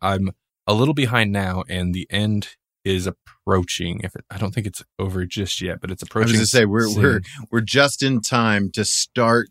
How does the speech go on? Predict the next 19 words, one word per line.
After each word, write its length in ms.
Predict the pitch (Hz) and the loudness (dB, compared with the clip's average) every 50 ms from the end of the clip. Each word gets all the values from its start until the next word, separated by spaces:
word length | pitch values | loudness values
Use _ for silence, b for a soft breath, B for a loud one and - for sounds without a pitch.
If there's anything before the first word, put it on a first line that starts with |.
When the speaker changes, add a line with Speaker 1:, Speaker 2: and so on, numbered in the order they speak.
| _ - | _ -6
Speaker 2:
reading 480 | 98 101 107 107 98 104 98 95 92 87 | -2 2 2 2 2 2 0 0 0 -2
this 400 | 92 92 90 90 90 - - - - - | -2 -2 -2 -2 -2 -4 -4 -6 -6 -4
when 600 | 104 98 92 92 92 90 82 71 - - - - _ - | -2 -2 0 0 -2 -4 -4 -6 -10 -14 -16 -18 _ -10
they're 180 | - 98 98 | -4 -4 -4
going 240 | 82 95 95 87 85 | -2 -2 -2 -4 -4
to 120 | 76 - - | -6 -6 -8
end 160 | 82 73 71 | -10 -10 -10
it. 100 | 71 73 | -8 -4
Speaker 1:
Uh-huh. 400 | 90 92 90 92 98 92 90 92 92 _ _ _ _ _ - b b _ - | 0 0 2 2 2 0 0 -2 -6 _ _ _ _ _ -20 b b _ 2
And 200 | 107 104 98 104 107 | 2 2 2 2 0
Speaker 2:
<laughs> 40 | |
Speaker 1:
I 220 | - 107 110 113 113 | 2 4 4 4 4
Speaker 2:
Just 260 | 110 170 156 - - | 4 2 2 0 0
in 100 | 127 113 | -2 -2
time. 300 | - 104 90 71 - - - _ _ _ _ - | -2 -2 -4 -6 -8 -12 -20 _ _ _ _ 0
Speaker 1:
I 120 | - 110 | 2 2
have 140 | 117 117 110 - - | 4 2 0 -2 -4
fallen 300 | - 113 117 123 127 127 | -2 0 2 2 2 0
behind, 640 | 131 127 107 123 117 113 107 107 104 98 98 98 | 0 0 2 2 4 4 4 4 2 0 -4 -6